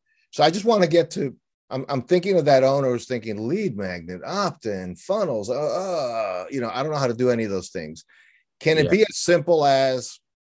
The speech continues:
Speaker 1: a, uh, you know, a one-page P D F checklist?
Speaker 2: Yeah. Yeah. So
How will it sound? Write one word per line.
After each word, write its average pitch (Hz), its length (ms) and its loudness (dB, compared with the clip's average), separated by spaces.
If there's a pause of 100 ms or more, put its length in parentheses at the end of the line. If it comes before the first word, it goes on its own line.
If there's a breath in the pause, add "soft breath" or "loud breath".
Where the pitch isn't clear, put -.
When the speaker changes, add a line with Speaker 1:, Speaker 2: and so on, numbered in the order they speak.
Speaker 1:
a, 110 500 0 (440)
uh, - 60 -14 (300)
you 147 160 -4
know, 120 120 -2
a 127 80 2
one-page 127 880 0 (240)
P 131 140 -4
D 120 140 4
F 117 100 -2
checklist? - 680 -8 (360)
Speaker 2:
Yeah. 92 280 -4 (560 soft breath)
Yeah. 104 520 4
So 131 460 2